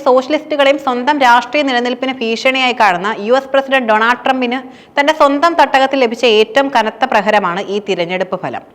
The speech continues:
ഈ വിജയം കേവലം ഒരു പ്രാദേശിക തിരഞ്ഞെടുപ്പ് വിജയമല്ല, മറിച്ച് ലോക മുതലാളിത്തത്തിന്റെയും പ്രതീകമായ നഗരത്തിൽ ഒരു സോഷ്യലിസ്റ്റ് തരംഗം അലയടിച്ചതിന്റെ പ്രഖ്യാപനമാണ്. ഊഹക്കച്ചവടങ്ങളെയും പരമ്പരാഗത രാഷ്ട്രീയ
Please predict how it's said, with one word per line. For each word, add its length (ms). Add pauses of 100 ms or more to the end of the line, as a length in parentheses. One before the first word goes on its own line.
ഈ 120
വിജയം 360
കേവലം 420
ഒരു 120
പ്രാദേശിക 500 (120)
തിരഞ്ഞെടുപ്പ് 480
വിജയമല്ല, 460 (220)
മറിച്ച് 300
ലോക 220 (100)
മുതലാളിത്തത്തിന്റെയും 880
പ്രതീകമായ 540 (120)
നഗരത്തിൽ 440
ഒരു 180
സോഷ്യലിസ്റ്റ് 540
തരംഗം 320 (120)
അലയടിച്ചതിന്റെ 760
പ്രഖ്യാപനമാണ്. 720 (180)
ഊഹക്കച്ചവടങ്ങളെയും 920
പരമ്പരാഗത 520 (120)
രാഷ്ട്രീയ 360